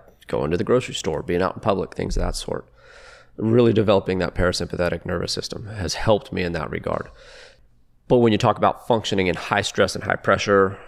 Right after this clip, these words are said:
situations, before,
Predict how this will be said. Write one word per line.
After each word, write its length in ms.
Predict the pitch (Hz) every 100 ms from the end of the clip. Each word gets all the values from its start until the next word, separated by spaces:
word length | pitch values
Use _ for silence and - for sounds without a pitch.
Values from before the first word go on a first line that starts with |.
| - -
situations, 680 | 139 123 110 143 92 87 - - - - - _ _ _ _ _ _ 120
before, 720 | 123 - 135 131 151 170 -